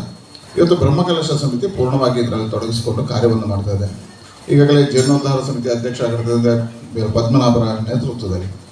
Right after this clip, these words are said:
ಅಭೂತಪೂರ್ವವಾಗಿರ್ತಕ್ಕಂತಹ ಜೀರ್ಣೋದ್ಧಾರಗಳ ಕಾರ್ಯ ನಡೆದ ಹಾಗೆ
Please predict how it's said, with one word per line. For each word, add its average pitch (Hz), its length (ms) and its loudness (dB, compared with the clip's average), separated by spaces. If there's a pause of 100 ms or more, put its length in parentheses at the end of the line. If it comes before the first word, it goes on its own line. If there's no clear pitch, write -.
(220)
ಅಭೂತಪೂರ್ವವಾಗಿರ್ತಕ್ಕಂತಹ 143 1600 2 (320)
ಜೀರ್ಣೋದ್ಧಾರಗಳ 123 760 0
ಕಾರ್ಯ 117 400 -2
ನಡೆದ 117 240 0
ಹಾಗೆ 117 300 2